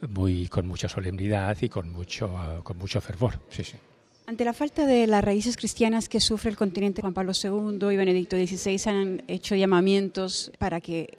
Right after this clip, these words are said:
Speaker 2: renazca, digamos, las raíces cristianas en el continente. ¿Qué necesita el,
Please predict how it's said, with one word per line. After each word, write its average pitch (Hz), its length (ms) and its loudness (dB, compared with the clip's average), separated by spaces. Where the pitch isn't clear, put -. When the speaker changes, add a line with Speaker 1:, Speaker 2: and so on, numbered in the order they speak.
Speaker 2:
renazca, 196 500 0
digamos, 180 400 2
las 180 160 0
raíces 180 380 -2
cristianas 180 560 -2
en 175 80 2
el 170 100 0
continente. 170 680 -2
¿Qué 269 140 0
necesita 277 500 0
el, - 180 -4